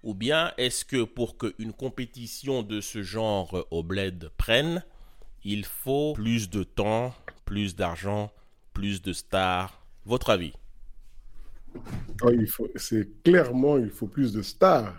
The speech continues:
Speaker 2: Il faut plus de stars. Il fait chaud, il fait humide. Euh, il y a beaucoup de gens bruyants. Sans stars, on ne peut pas justifier la présence de personnes dans un lieu fermé.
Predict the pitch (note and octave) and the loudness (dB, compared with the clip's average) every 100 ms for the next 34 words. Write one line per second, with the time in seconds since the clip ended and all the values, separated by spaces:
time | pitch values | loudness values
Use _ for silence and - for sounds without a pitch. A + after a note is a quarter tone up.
0 | G2+ G#2+ A#2+ G#2 A#2 F#2+ F#2+ - C#3 A#2 | -10 -8 -6 -4 -4 -4 -6 -2 0 2
1 | G#2 - A2 G2 - E3 G3+ F#3 - - | -2 -2 -2 -2 4 6 6 4 -2 0
2 | A#2 B2 A2 C3 F#3+ F3 G#3 - - - | 0 2 2 6 6 6 4 4 -12 -20
3 | - - - G#2+ G#2 G2+ F#2+ G2 G#2 A2 | -20 -20 -10 -4 -2 -2 -2 -2 0 0
4 | G2 A2+ B2 A2 F#2+ A#2+ A2+ G2 A#2 G#2+ | 2 2 4 4 6 6 6 6 6 8
5 | A#2+ F3 F#3+ - - - _ - - - | 8 8 6 -4 -18 -20 _ -20 -18 2
6 | A#2 - - E3+ F3 C#3+ A2+ G#2+ F#2+ B2+ | 2 2 4 8 8 8 4 2 2 2
7 | A2 G2+ F#2+ F#2 A#2 A2+ - G#2+ D#3 A#2+ | 2 0 -4 -4 -4 -6 -4 2 4 2
8 | F#2+ - C#3+ A2+ D3+ C#3+ G2 G2+ G2 - | 0 6 6 8 8 6 4 -4 -6 -2
9 | D3 B2+ G2+ F#2+ F#2 F#2 D3+ D3+ - G2 | 2 2 0 -2 -2 4 6 6 2 0
10 | D3+ A#2 | 2 2